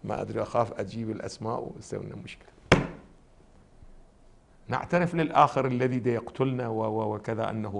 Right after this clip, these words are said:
طلاب حق مولانا، لو لا نعترف له؟ من أين تعرف أنهم طلاب باطل؟ من أين تعرف أنهم من الصنف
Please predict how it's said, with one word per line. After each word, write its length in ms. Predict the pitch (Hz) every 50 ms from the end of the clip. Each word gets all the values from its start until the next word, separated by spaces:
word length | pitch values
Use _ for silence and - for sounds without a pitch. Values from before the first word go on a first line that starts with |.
| 101 -
طلاب 360 | 113 110 107 110 107 98 101
حق 260 | - - - - - 127
مولانا، 540 | 123 123 123 120 127 127 123 127 131 131 156 - - - - - - _ - -
لو 100 | 107 104
لا 140 | 107 117
نعترف 340 | 131 131 123 - - 113 101 - -
له؟ 60 | 95 - - - - - - - - - - - - _ - - - - - - - - - - - - -
من 160 | 131 139 -
أين 280 | - 214 226 190 175
تعرف 380 | - 156 131 135 135 123 - -
أنهم 280 | - 117 120 110 113 107 -
طلاب 440 | 120 110 110 110 107 104 98 101 95
باطل؟ 300 | 95 95 95 - - 92 82 - - - - - - - - - - - - - - - - - - - _ - - - - - - - - - - - - - - - - - - - - - - - - - - - - - - 131
من 180 | 143 151 -
أين 300 | - 220 269 254 220 214
تعرف 340 | 208 208 160 180 175 - -
أنهم 540 | - 160 160 156 151 139 131 147 143 143 143
من 120 | 143 143
الصنف 840 | 139 131 123 120 - - - 180 175 185 180 175 190 190 190 190 190